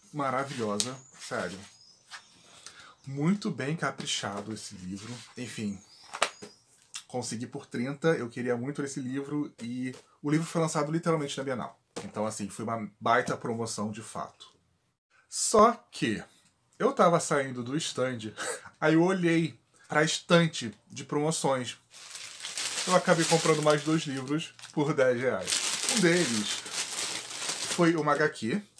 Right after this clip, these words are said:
que é Fantasmas, da Raina Telgemeier, autora de Coragem. É uma história infanto-juvenil sobre duas irmãs que vivem em uma cidade de fantasmas. É toda colorida essa H Q.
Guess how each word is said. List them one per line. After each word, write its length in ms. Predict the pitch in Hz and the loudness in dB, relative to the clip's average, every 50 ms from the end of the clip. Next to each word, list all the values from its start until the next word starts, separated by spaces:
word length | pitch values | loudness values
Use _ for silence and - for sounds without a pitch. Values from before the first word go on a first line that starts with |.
| - - - - - | -14 -10 -8 -6 -4
que 100 | - 147 | -2 -2
é 200 | 143 117 127 131 | -2 0 0 -2
Fantasmas, 880 | 123 - 175 185 202 - 139 120 117 117 117 135 139 139 143 139 - - - | 0 0 0 0 2 2 2 2 2 2 -2 -4 -4 -4 -4 -4 -6 -10 -14
da 480 | 120 117 123 120 120 120 120 117 113 110 | -8 -4 -4 -2 -2 -2 -2 -2 -4 -4
Raina 580 | 90 - 131 131 131 143 156 160 160 156 151 | -6 -4 -2 0 0 0 0 2 2 0 0
Telgemeier, 800 | 147 - - 143 135 123 120 120 113 107 113 120 135 147 175 175 - - _ | 0 -2 -2 0 0 0 2 0 0 0 0 -2 -2 -2 -2 -2 -4 -10 _
autora 400 | - 104 107 104 - 131 123 127 | -6 -4 -4 -4 -4 -4 -4 -4
de 120 | 123 117 - | -4 -6 -6
Coragem. 640 | - - 147 131 117 98 95 101 101 107 127 147 151 - - - - - - - - - - _ - | -4 -2 0 0 2 2 2 0 0 -4 -6 -8 -8 -12 -16 -20 -18 -18 -18 -16 -18 -18 -16 _ 0
É 300 | 143 147 151 160 151 - - | 2 4 4 4 2 0 -2
uma 180 | 165 156 151 | -2 -2 0
história 380 | 143 139 - 151 135 143 143 - | -2 -2 0 0 2 2 2 0
infanto-juvenil 760 | 147 143 - 147 143 147 143 127 131 127 127 123 117 123 139 156 | -2 -4 -4 -6 -4 -4 -6 -6 -6 -6 -6 -4 -4 -4 -4 -4
sobre 240 | - 151 135 135 123 | -4 -6 -6 -6 -6
duas 240 | 117 127 139 131 127 | -4 -4 -4 -4 -4
irmãs 380 | 113 117 113 113 120 143 143 | -6 -6 -6 -6 -6 -8 -8
que 180 | - - 135 123 | -10 -10 -10 -10
vivem 420 | 117 120 139 160 156 165 156 156 - | -8 -8 -6 -4 -2 -2 -4 -4 -6
em 200 | 139 139 139 135 | -8 -8 -8 -6
uma 180 | 135 135 131 123 | -6 -4 -4 -6
cidade 400 | - 131 127 127 120 120 113 113 | -6 -4 -2 -2 -2 -2 -2 -6
de 60 | 117 | -10
fantasmas. 800 | 110 - 117 113 113 - 92 90 92 98 101 117 127 131 - - - _ _ - - - - - - - _ _ _ | -10 -10 -10 -10 -8 -6 -4 -4 -4 -4 -6 -8 -10 -10 -10 -12 -14 _ _ -20 -20 -20 -20 -20 -20 -20 _ _ _
É 160 | - 151 160 - - - _ _ | -6 -6 -6 -6 -10 -20 _ _
toda 400 | - 170 170 202 226 208 220 208 | -2 0 2 2 4 4 2 0
colorida 760 | 214 - 208 196 190 185 165 131 131 139 139 147 147 151 151 - _ - | 0 -2 -4 -2 -2 -2 -2 -4 -6 -2 0 0 0 0 -2 -8 _ -12
essa 240 | 127 120 - 131 | -12 -10 -8 -6
H 340 | 127 - 120 123 123 123 120 117 | -4 -4 -4 -4 -4 -6 -8 -10
Q. 360 | - - - 101 95 107 | -10 -12 -12 -10 -10 -10